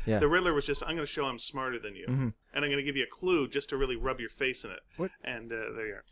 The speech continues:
Speaker 1: What's the Riddler's real name? Do you know?
Speaker 2: Well, he says it's Edward Nigma, but there's
Speaker 1: Oh, that's
Speaker 2: probably a
Speaker 1: right.
Speaker 2: different, uh,
Speaker 1: Okay.
Speaker 2: name than, than
Speaker 1: That's
Speaker 2: that.
Speaker 1: right.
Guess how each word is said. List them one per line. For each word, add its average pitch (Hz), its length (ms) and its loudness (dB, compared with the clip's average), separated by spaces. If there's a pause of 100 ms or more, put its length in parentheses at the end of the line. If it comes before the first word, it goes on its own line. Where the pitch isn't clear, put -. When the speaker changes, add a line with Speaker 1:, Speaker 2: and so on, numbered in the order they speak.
Speaker 1:
What's - 160 2
the 175 140 8
Riddler's 143 340 10
real 135 140 8
name? 107 220 4
Do 104 80 0
you 117 40 0
know? 180 220 2 (160)
Speaker 2:
Well, 156 640 8
he 170 200 -4
says 190 480 8
it's 151 240 -4
Edward 127 340 2
Nigma, 107 420 -4 (360)
but 139 140 4
there's 170 120 12
Speaker 1:
Oh, 160 100 12
that's 147 40 10
Speaker 2:
probably 135 220 8
a - 60 8
Speaker 1:
right. 107 80 4
Speaker 2:
different, 120 380 -4
uh, 107 280 0
Speaker 1:
Okay. 117 280 4
Speaker 2:
name 107 300 -6
than, 101 300 -14
than 104 140 -4
Speaker 1:
That's 131 180 2
Speaker 2:
that. 117 80 2
Speaker 1:
right. 104 120 0